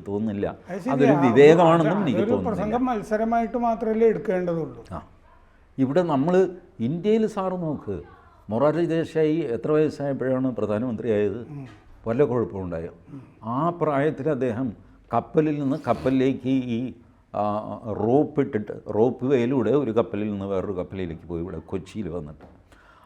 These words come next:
Speaker 1: അതുപോട്ടെ, ജോർഹട്ടിൽ ഹെലികോപ്റ്റർ തകർന്ന് താഴെ വീണു. ഭീമാകാരന്മാരായ നാല് എയർഫോഴ്സ്, ആ, ഭടന്മാർ മരിച്ചു. മൊറാർജി ദേശായിക്ക് ഒന്നും പറ്റിയില്ല.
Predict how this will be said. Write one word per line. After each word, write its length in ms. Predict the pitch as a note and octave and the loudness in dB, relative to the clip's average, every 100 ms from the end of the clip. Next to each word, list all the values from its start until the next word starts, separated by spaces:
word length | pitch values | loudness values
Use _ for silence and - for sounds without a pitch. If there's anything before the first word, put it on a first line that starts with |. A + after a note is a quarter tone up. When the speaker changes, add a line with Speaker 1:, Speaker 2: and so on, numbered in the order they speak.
| - | 0
Speaker 1:
അതുപോട്ടെ, 540 | A#2+ D3 F3 F3 E3 | 2 4 4 4 4
ജോർഹട്ടിൽ 880 | D3 G#2+ A#2+ D#3+ D3 G3+ - B2+ G2+ - - _ _ _ _ _ - | 2 2 6 6 6 0 2 2 2 -6 -18 _ _ _ _ _ 0
ഹെലികോപ്റ്റർ 640 | B2+ E3 E3+ F#3+ F#3 F#3 | 2 2 6 6 6 2
തകർന്ന് 400 | E3+ D3+ C3+ C#3+ - | 4 4 4 0 2
താഴെ 240 | G#2+ G2 | 4 4
വീണു. 260 | G2+ F2 D#2 - F2+ | 0 -6 -10 -14 -14
ഭീമാകാരന്മാരായ 1300 | D#2+ A#2+ D3+ D3+ E3 E3 D#3+ C#3 D3 B2 B2 A#2+ A2 | -6 -2 -2 2 4 8 8 8 2 2 2 2 0
നാല് 440 | A#2 G2+ G#2+ C3 | -2 -2 -2 0
എയർഫോഴ്സ്, 680 | D3+ A2+ G2 G#2+ B2+ G#2+ - | 0 0 -2 -2 -4 -6 -6
ആ, 360 | B2 E2+ F#2+ F2+ F2 | -6 -4 -6 -8 -12
ഭടന്മാർ 640 | E2 F#2+ F#2+ G2 G2 F#2 | -6 -4 -4 -6 -8 -8
മരിച്ചു. 360 | F#2+ D#2 - - - _ _ _ - | -10 -10 -12 -20 -20 _ _ _ -8
മൊറാർജി 300 | G#2 A2+ A#2 | -2 0 0
ദേശായിക്ക് 420 | B2 G#2+ A2+ G2+ | -4 -6 -6 -6
ഒന്നും 240 | F#2+ F#2+ E3 | -8 -8 -10
പറ്റിയില്ല. 400 | - D#2+ C#2 | -12 -12 -14